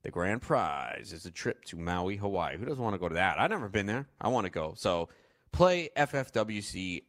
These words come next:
dot com is the place to find that. Some of the other news going on right now, Lamar Miller was limited at practice. He's dealing with the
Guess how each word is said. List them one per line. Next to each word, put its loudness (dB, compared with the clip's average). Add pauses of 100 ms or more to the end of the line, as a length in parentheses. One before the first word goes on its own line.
(100)
dot 0
com 0
is -8
the -18
place -6
to -18
find 0
that. 2 (880)
Some 4
of 2
the 4
other 2
news 0
going 2
on 4
right 2
now, 2 (300)
Lamar 8
Miller 4
was 6
limited 0
at 4
practice. 2
He's -2
dealing 2
with -4
the -8